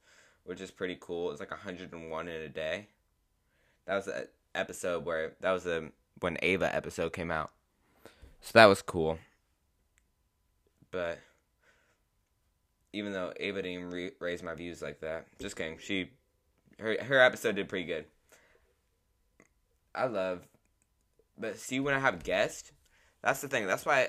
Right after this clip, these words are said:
I, I put a poll on my Instagram, guest or no guest. I'm pretty sure most people voted guest. I like guest because, number one, it's easier to talk. Number two, if they got friends, they'll listen to it.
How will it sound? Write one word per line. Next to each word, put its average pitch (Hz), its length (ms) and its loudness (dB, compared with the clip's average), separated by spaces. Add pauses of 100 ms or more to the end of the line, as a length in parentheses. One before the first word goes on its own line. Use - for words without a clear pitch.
I, 135 160 6 (240)
I 123 60 -6
put 127 140 -6
a 113 40 0
poll 117 140 -4
on 110 80 -2
my 107 80 -4
Instagram, 92 400 -4
guest 95 280 2
or 92 60 -2
no 87 160 0
guest. 98 320 0
I'm 90 140 -6
pretty 87 180 -4
sure 85 100 -6
most 80 180 -6
people 78 160 -8
voted 78 280 -10
guest. 78 360 -4 (380)
I 113 140 6
like 110 300 4
guest 95 480 2 (300)
because, 98 680 0
number 101 220 0
one, 92 160 -2
it's 90 140 -10
easier 90 320 -4
to 82 140 -6
talk. 90 340 0
Number 90 160 -6
two, 95 340 -6 (280)
if 82 80 -14
they 95 120 2
got 82 220 0
friends, 95 380 -2
they'll 92 260 4
listen 95 240 0
to 120 160 0
it. 135 160 -2